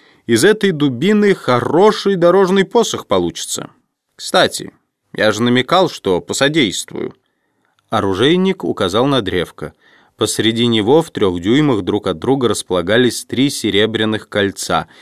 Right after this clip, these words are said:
Их соединяли четыре серебряные же полосы.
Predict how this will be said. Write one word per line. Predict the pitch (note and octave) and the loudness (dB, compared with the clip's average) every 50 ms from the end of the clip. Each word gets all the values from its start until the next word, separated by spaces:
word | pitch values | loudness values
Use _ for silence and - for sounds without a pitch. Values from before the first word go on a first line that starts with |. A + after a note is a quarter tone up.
| - - _ _ _ | -20 -20 _ _ _
Их | - G#3 G3+ - | -4 -4 -4 -4
соединяли | - - C3+ A2+ G2 F#2+ G2 G#2 B2+ C#3+ D3+ C3 | -2 -2 -2 0 0 0 0 0 2 2 0 -2
четыре | - - - - A#2 C3 C3+ C#3 | -4 -8 -8 -4 -2 -2 0 -2
серебряные | C#3 - - F#2+ F#2 F#2+ F#2+ F#2+ F#2+ G2+ G2+ G2+ G2+ G2+ G2+ | -4 -2 -2 0 0 0 0 0 0 -2 -2 -2 -2 -2 -4
же | G2 G2 G#2 | -4 -4 -6
полосы. | G#2 - - F#2 E2+ E2 D#2 D#2 - - - - - | -6 -4 -4 -2 -2 -2 -2 -4 -6 -8 -8 -10 -12